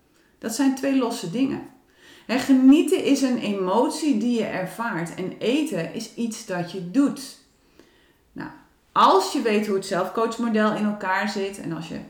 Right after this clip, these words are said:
alle podcasts geluisterd hebt, dan weet je hoe dat in elkaar zit. Als je lid bent van de Eetgeluk Universiteit, weet je dat ook. Dan weet je dat een emotie altijd voor een actie komt. Dat het nooit andersom is. En dat betekent dat genieten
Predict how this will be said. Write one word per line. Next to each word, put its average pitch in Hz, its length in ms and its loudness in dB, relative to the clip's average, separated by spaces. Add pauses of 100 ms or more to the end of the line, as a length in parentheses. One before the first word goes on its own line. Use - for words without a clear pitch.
(160)
alle 202 220 -8
podcasts 180 520 -6
geluisterd 175 420 -4
hebt, 156 180 -10
dan 156 160 -10
weet 160 220 -4
je 233 60 -8
hoe 226 100 -4
dat 220 100 -4
in 208 100 -4
elkaar 180 380 -6
zit. 165 220 -10 (380)
Als - 120 -20
je 165 60 -10
lid 175 160 -4
bent 165 120 -8
van 160 120 -8
de - 80 -8
Eetgeluk 170 360 -8
Universiteit, 160 440 -8
weet 160 200 -6
je 160 60 -10
dat 151 260 -12
ook. 170 280 -6 (340)
Dan 220 260 -2
weet 269 300 4
je 311 80 -2
dat 269 160 0
een 226 100 -2
emotie 233 760 0
altijd 254 680 0
voor 226 320 -2
een 196 100 -6
actie 233 340 -6
komt. 135 340 -8 (480)
Dat 196 120 -6
het 220 140 -4
nooit 269 320 4
andersom 220 500 -4
is. - 380 -12 (560)
En 214 100 -2
dat 226 180 2
betekent 294 560 2
dat 220 180 -2
genieten 240 1000 2